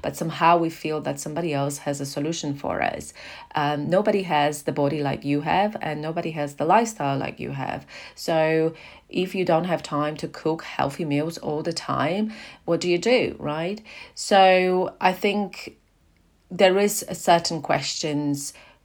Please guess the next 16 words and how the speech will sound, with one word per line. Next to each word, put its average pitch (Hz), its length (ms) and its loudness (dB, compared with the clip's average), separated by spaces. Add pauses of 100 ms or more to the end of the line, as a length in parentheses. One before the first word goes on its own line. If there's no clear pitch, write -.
(300)
yourself 170 580 4
to - 160 -8
ask. - 420 0
There 165 140 2
is 185 140 2
a 175 60 0
process - 640 0
to - 100 -10
go 160 320 2
through 156 240 -6
first 160 800 0 (240)
in 175 160 0
order 160 220 0
to - 160 -8
achieve 160 500 -4
that 139 340 0